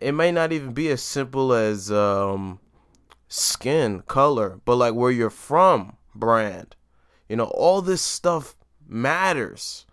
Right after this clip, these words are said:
And I notice people really don't pay too much attention to it, right?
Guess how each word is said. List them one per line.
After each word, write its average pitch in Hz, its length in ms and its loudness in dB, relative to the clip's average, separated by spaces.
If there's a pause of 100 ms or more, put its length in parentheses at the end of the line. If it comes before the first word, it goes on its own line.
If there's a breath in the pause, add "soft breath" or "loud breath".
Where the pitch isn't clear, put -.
(420 soft breath)
And 123 480 -2 (140)
I 113 100 -2
notice 160 400 -2
people 233 280 -8
really 233 220 -4
don't 190 260 -8
pay 175 240 -8
too 175 220 -10
much 175 280 -8
attention 123 640 -8
to 92 280 -14
it, - 240 -18 (300 soft breath)
right? 110 340 -2